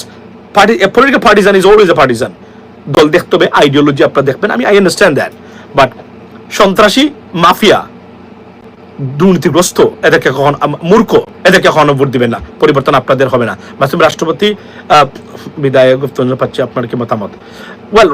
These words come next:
রাষ্ট্রপতির ব্যাপারে তারা যেটা বলছেন যে তারা সরিয়ে দেওয়ার পরিকল্পনা নেই, যেহেতু একটা সাংবিধানিক সংকট তৈরি হতে পারে, আমি, আহ, তারা ওরা বলছেন। তবে চুপ্পুকে, আহ, রাখার দরকারই ছিল না, অনেক আগে থেকে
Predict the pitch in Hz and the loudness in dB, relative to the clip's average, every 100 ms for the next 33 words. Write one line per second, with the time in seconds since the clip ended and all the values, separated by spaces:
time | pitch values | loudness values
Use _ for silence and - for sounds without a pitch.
0 | 160 - 202 190 220 214 202 202 208 196 | 0 0 -2 0 0 2 2 2 2 2
1 | 196 175 175 185 170 160 170 165 - - | 2 2 2 2 2 2 2 2 0 -6
2 | - 185 220 196 180 180 156 165 156 156 | 0 2 4 4 2 2 0 -2 0 0
3 | 151 240 190 151 - 156 156 156 185 156 | 0 0 0 -2 -4 -2 -2 0 0 0
4 | 156 143 147 127 - - - 160 156 139 | -2 -2 -2 -4 -18 -6 0 2 2 0
5 | 135 208 - - - 135 139 - 135 143 | 2 0 -2 -14 -8 -6 -4 0 0 2
6 | 143 135 127 131 226 302 - - - 151 | 2 2 2 0 0 -2 -6 -12 -2 2
7 | 151 - 226 262 - 240 220 - - 170 | 2 0 -4 -2 2 2 2 -6 -4 0
8 | 160 147 - - - 143 - - - 170 | 2 0 -8 -8 -4 -4 -6 -20 -8 -2
9 | 170 185 175 170 190 147 139 110 101 175 | 0 0 0 2 2 2 2 0 0 0
10 | 190 202 220 202 | 2 2 2 2